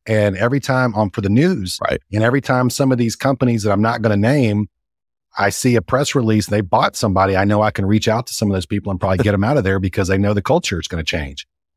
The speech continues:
Speaker 1: And especially when the private equity guys are involved, it's like,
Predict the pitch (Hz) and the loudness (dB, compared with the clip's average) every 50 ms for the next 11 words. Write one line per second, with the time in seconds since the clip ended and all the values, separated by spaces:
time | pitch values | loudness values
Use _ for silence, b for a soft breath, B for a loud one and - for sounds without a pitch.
0 | _ _ - 104 107 104 98 - - 120 131 - - 127 117 113 104 - 127 117 | _ _ -4 -2 -2 0 0 0 0 0 0 2 0 2 2 0 0 0 0 0
1 | 117 104 101 104 139 165 - 135 117 104 95 101 95 95 95 92 85 98 95 92 | 0 0 0 0 0 0 0 -2 -2 0 0 0 2 2 0 0 0 0 0 0
2 | 87 92 95 92 95 95 92 - - 110 95 87 82 | 2 2 2 2 0 -2 -4 -2 0 0 0 0 -2